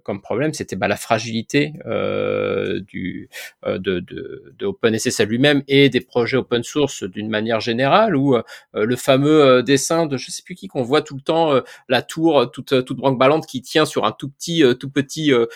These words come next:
euh, cube, euh, c'est le projet open source sur lequel <laughs> toutes les fondations se, se basent. Et ce que ça avait mis en avant, c'était, bah, justement la faiblesse de certains projets open source qui, euh, sont portés des fois par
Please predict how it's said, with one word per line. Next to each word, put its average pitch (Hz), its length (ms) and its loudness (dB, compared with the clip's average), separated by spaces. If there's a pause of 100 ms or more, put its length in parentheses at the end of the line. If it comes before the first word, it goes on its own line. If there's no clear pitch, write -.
(160)
euh, 127 100 2
cube, 165 380 -2 (360)
euh, 110 60 -4
c'est - 200 2
le 147 100 -6
projet 135 300 2
open 151 220 2
source 160 200 -6
sur 135 100 -6
lequel 156 300 0 (180)
<laughs> - 180 -20
toutes 262 200 -2
les 143 80 -14
fondations 143 440 0
se, 113 220 -6 (240)
se - 160 -12
basent. 165 360 2 (300)
Et 110 60 -4
ce - 80 -6
que 127 80 -2
ça 117 140 0
avait 117 160 6
mis 127 120 4
en 123 140 2
avant, 123 300 2
c'était, 139 300 -4
bah, 95 140 -2
justement 110 360 -2
la 135 100 4
faiblesse 117 380 0
de 98 80 -6
certains - 340 -2
projets 104 240 -4
open 104 220 -4
source - 280 -4
qui, 117 200 -2
euh, 107 160 2
sont - 160 -8
portés 123 280 -2
des 110 120 -4
fois 127 200 -4
par 104 280 -2